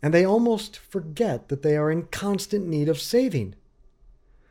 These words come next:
But those who look at their lives in reality and with humility begin to see more and more just how often and how much we sin. We gossip. We fall through our pride, ego,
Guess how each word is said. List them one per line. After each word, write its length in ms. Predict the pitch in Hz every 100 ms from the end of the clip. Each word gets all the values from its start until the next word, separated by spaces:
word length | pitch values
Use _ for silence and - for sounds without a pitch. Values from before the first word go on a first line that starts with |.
| - - -
But 160 | 185
those 300 | 226 254 262
who 120 | 233
look 160 | 208 220
at 100 | 233
their 140 | 196
lives 640 | 139 117 110 117 139 143 -
in 160 | 139 143
reality 640 | 139 131 131 160 127 107
and 160 | 120 127
with 180 | 139 139
humility 720 | 147 143 175 196 123 135 143 - _ _ _ -
begin 360 | 165 147 233
to 80 | 240
see 260 | 220 - 208
more 520 | 175 175 208 214 208
and 180 | 175 175
more 500 | 156 143 139 143 - _ _ _ 120
just 420 | 135 208 214 -
how 300 | 185 190 -
often 560 | 147 160 147 - 170 170
and 220 | 139 120
how 340 | - 156 160
much 480 | 160 151 147 - -
we 140 | 151
sin. 500 | 139 - 180 160 110 98 _ - _ _ _ _ -
We 160 | 139
gossip. 640 | 139 139 143 139 107 - - _ _ _ _ _ _
We 180 | 135 139
fall 440 | 139 147 151 151
through 240 | 139 143 123
our 180 | 120 113
pride, 720 | - 147 139 123 110 110 139
ego, 640 | 151 165 143 127 107 110